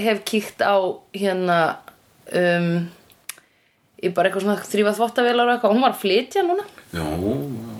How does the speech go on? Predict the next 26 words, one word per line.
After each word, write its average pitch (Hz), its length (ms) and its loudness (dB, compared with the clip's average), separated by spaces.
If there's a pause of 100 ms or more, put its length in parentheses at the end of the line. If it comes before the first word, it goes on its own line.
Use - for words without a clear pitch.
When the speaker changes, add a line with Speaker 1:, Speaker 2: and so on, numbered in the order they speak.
(480)
Speaker 1:
Svo 214 160 0
kom 202 160 2
eitt 233 160 -4
snap 226 240 0
um - 80 -6
daginn, 180 320 0
bara, 160 300 0 (720)
„Ógeðslega 196 420 0
mikið 208 320 2
af 202 140 2
ykkur 202 400 2
er 196 100 2
að 196 80 0
spurja 175 540 2 (180)
hvar 196 400 0
ég 220 180 0
bý, 196 460 0 (400)
ég 175 140 0
vil 190 260 2
ekki 220 240 -2
segja 233 480 2
það 214 80 4
núna.“ 214 300 4 (400)
Að 208 180 -2
því, 196 140 2 (340)
og 180 80 -2